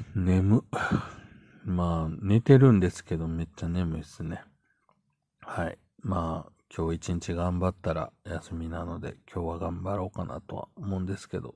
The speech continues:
うん、めっちゃ眠いです。まあ、とにかくこの収納もそうやし、僕ね、めちゃくちゃいい加減なんで、服とかも結構そういうので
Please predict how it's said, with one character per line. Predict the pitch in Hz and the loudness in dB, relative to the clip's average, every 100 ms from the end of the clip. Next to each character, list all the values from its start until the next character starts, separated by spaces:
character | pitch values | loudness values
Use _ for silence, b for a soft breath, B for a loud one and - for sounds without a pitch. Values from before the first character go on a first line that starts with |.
| _ | _
う | 90 | -8
ん、 | 92 92 - 185 104 | -6 -6 -10 -12 -10
め | 87 | -8
っ | 87 | -8
ち | - | -6
ゃ | 87 | -6
眠 | 87 87 - | -4 -6 -8
い | - | -8
で | - - | -10 -10
す。 | - - _ _ _ b b b b b b b | -18 -20 _ _ _ b b b b b b b
ま | - 85 | -2 -2
あ、 | |
と | - 127 | 2 2
に | 113 | 4
か | 92 | 0
く | - - | -4 -10
こ | - | -6
の | 85 | -6
収 | 80 - 165 165 | -6 2 6 8
納 | 156 143 135 135 | 8 6 6 4
も | 113 90 | 2 -2
そ | - 87 82 | -2 -2 -2
う | |
や | 82 | -4
し、 | - - 95 87 87 - b b b b _ _ _ _ | -8 -2 0 0 -2 -6 b b b b _ _ _ _
僕 | 185 101 90 85 - | -14 -8 -6 -6 -6
ね、 | 85 87 92 | -6 -4 -4
め | 92 95 | -4 -4
ち | - | 0
ゃ | 139 | -2
く | - | -2
ち | - 208 | -8 0
ゃ | |
い | 135 90 | 0 0
い | |
加 | - 92 | -2 -2
減 | 90 87 85 85 - | 0 -2 -4 -6 -8
な | 92 87 85 | -6 -4 -4
ん | 82 87 | -4 -6
で、 | 82 - | -6 -8
服 | - - - - | -10 -14 -12 -4
と | 226 123 | 0 0
か | - 87 | 2 -2
も | 87 | -2
結 | - 95 - | -2 -4 -4
構 | 87 | -8
そ | - 92 87 | -4 -2 -2
う | |
い | 85 | -2
う | 85 | -4
の | 82 87 | -6 -8
で | 87 | -10